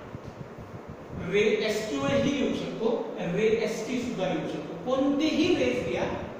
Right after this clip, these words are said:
ज्याची सुरुवात एस वरून होईल, म्हणजे ज्या रेचा एंड पॉइंट हा एस असेल, म्हणजे सुरुवात त्याची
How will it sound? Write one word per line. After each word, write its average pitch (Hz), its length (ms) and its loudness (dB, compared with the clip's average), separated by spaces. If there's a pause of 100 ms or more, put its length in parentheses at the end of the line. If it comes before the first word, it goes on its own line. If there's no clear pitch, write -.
(120)
ज्याची 240 260 2
सुरुवात 233 460 -2
एस - 220 -4
वरून 190 260 -2
होईल, - 200 0 (440)
म्हणजे - 180 -6
ज्या 208 160 2
रेचा 190 420 2 (200)
एंड 254 240 2 (140)
पॉइंट 165 340 -2
हा - 120 -2 (880)
एस - 320 -2
असेल, - 260 -8 (260)
म्हणजे - 180 -10
सुरुवात - 420 2 (920)
त्याची 220 220 -4